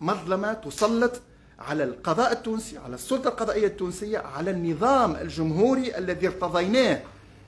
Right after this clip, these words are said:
في دستور ألفين وأربعتاش على مبادئ ومعايير استقلال القضاء. بالتالي لا لوم علينا في، آه، آه، آه، آه، التمسك بلعب دورنا في، آه، كحماة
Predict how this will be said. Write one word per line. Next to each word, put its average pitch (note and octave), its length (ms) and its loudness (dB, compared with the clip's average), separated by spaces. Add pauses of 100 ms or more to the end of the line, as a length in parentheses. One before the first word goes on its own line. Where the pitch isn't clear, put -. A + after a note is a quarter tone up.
(160)
في F#3 120 -4
دستور G#3+ 520 2
ألفين F#3 220 0
وأربعتاش E3+ 600 -2 (400)
على G#3 280 2
مبادئ F#3 540 4
ومعايير E3 580 -2
استقلال D#3 400 -8
القضاء. E3 520 -2 (360)
بالتالي A3+ 680 4 (360)
لا F#3 360 4
لوم G#3 280 4
علينا G#3+ 680 -2 (300)
في، G#3 440 4
آه، - 20 6
آه، - 20 4
آه، D3 1080 0
آه، - 20 -12
التمسك F#3+ 600 0
بلعب D3+ 460 2
دورنا D#3+ 580 2 (440)
في، G3+ 480 -6
آه، E3+ 280 0 (100)
كحماة F3+ 520 0